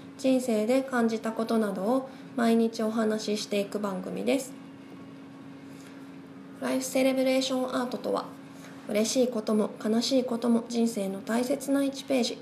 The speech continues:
自分の存在と人生を丸ごと愛してハッ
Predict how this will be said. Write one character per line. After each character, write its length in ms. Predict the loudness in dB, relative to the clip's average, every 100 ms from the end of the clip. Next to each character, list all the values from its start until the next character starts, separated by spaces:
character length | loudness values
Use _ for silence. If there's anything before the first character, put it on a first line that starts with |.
| -14 -16 -16 -16 -16 -16
自 140 | -6 2
分 220 | 4 4
の 80 | 2
存 280 | 4 4 4
在 220 | 2 0
と 180 | 0 2
人 240 | 4 2
生 220 | 2 -2
を 80 | -2
丸 240 | -2 -2
ご 120 | 0 0
と 140 | 2
愛 160 | 4 2
し 80 |
て 140 | 0 -2
ハ 160 |
ッ 40 | -2